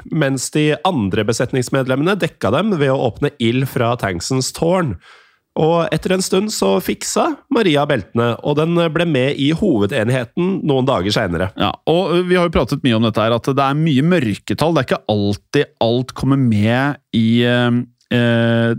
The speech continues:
Speaker 2: de kildene vi finner av det som faktisk skjedde rent historisk. Men allerede nå så har det vært to ganger at det har vært skade på tanksen til Maria, og begge gangene så virker hun nesten bare helt sånn her, ja, rolig og liksom sånn vi-, veldig kalkulert i måten hun gjør ting på,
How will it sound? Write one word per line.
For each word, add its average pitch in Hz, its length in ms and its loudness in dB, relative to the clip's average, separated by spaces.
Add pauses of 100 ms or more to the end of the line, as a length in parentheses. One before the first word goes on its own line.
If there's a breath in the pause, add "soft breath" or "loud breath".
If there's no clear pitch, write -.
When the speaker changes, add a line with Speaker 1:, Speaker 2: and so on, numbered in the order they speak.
(140)
Speaker 2:
de 117 260 2
kildene 117 460 0
vi 127 140 2
finner 123 300 0
av 135 60 0
det 110 100 0
som 135 120 -2
faktisk - 760 -4
skjedde 135 560 0
rent 127 240 0
historisk. 165 540 0 (440 loud breath)
Men 165 100 2
allerede 196 380 2
nå 220 300 2
så - 80 -10
har 180 80 2
det 220 80 2
vært - 120 -20 (120)
to 226 320 2
ganger 233 400 2
at - 400 -6
det 180 60 4
har 196 80 2
vært - 100 -6
skade 156 480 0
på 151 160 0
tanksen 127 380 -2
til 131 100 0
Maria, 151 320 4
og 190 180 0
begge 190 380 0
gangene 151 340 2
så 220 140 -2
virker 160 280 0
hun 202 100 4
nesten 170 180 -2
bare 123 160 2
helt 110 200 0
sånn 117 200 0
her, 101 80 0 (720 soft breath)
ja, 240 80 4 (140)
rolig 160 580 2
og 185 380 2
liksom 175 260 0
sånn 147 400 2
vi-, 202 240 -2
veldig 147 640 0
kalkulert 143 800 0
i 165 80 2
måten 127 300 0
hun 135 100 2
gjør 107 160 2
ting 123 180 0
på, 190 120 2